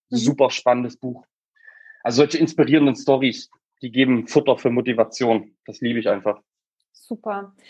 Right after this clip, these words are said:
Speaker 1: Ja, dann, also der, der, äh, Empfang wird gerade auch, ähm, etwas häckselig.
Speaker 2: Oh.
Speaker 1: Ich glaube, das ist so ein Zeichen, äh, von oben, dass, ähm, wir vielleicht langsam zum Ende kommen sollten. Aber mit diesen beiden Büchern, vielen Dank da für diese,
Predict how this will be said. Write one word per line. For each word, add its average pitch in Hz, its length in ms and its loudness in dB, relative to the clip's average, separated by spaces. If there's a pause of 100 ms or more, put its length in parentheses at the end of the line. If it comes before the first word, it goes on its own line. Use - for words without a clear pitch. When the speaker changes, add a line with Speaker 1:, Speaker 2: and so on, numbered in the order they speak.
(340)
Speaker 1:
Ja, 254 160 4
dann, 285 300 2
also 226 240 -2
der, 240 560 2
der, 220 640 0
äh, - 40 -4
Empfang 262 440 -2
wird 233 160 -4
gerade 220 420 0
auch, 226 340 0
ähm, 220 280 -2
etwas 240 400 -4
häckselig. 285 520 -4
Speaker 2:
Oh. - 40 4
Speaker 1:
Ich - 180 0
glaube, 247 260 2
das 240 120 0
ist 262 180 -4
so 262 80 2
ein 220 200 0
Zeichen, 226 580 0
äh, 202 280 0
von 220 280 0
oben, 226 420 2
dass, 202 360 -2
ähm, 208 440 0
wir 214 100 -2
vielleicht 208 240 -2
langsam 202 320 -4
zum 196 140 -10
Ende 220 240 -4
kommen 247 320 -2
sollten. 233 340 2
Aber 214 160 0
mit 220 220 -2
diesen 247 260 0
beiden 214 300 2
Büchern, 240 460 -2
vielen 233 240 -2
Dank 226 260 -2
da 220 160 2
für 220 200 -8
diese, 202 560 -2